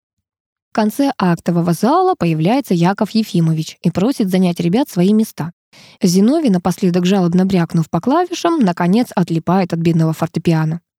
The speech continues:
Таня, оставшись одна на сцене, суетливо собирает угощение.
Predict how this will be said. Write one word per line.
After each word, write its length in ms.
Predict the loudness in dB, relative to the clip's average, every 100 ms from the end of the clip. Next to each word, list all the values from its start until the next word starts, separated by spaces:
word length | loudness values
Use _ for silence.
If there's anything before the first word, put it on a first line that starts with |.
| -4
Таня, 380 | -2 0 0 0
оставшись 500 | -2 -4 -2 -4 -2
одна 260 | -2 0
на 140 | 0 -2
сцене, 540 | -4 -2 0 2 0
суетливо 680 | -2 -2 0 0 0 0 -2
собирает 580 | -2 -2 0 0 -2 -4 -6
угощение. 880 | -2 -2 -2 -2 0 0 -2 -4